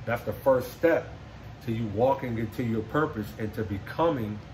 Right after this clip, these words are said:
you know, the man that you need to be, that leader that you need to be.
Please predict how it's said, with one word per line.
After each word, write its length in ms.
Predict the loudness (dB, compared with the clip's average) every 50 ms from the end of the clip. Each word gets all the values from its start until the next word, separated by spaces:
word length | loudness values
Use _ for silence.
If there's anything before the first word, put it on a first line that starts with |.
| -16 -14 -14 -12 -6
you 100 | -2 0
know, 160 | 2 2 2
the 120 | 0 -2 -4
man 500 | -2 0 2 2 4 2 2 0 0 -2
that 180 | -4 -6 -6 -4
you 60 | -2
need 240 | 0 0 0 0 -2
to 80 | -4
be, 320 | -4 0 0 0 0 0 -2 -6 -10 -16 -16 -8 -4
that 280 | -2 -2 0 0 2 2
leader 220 | 2 4 4 4
that 240 | 2 2 -2 -4 -4
you 60 | -4
need 320 | -2 -2 -2 -2 -2 -4 -6
to 60 | -6
be. 260 | 0 0 0 0 0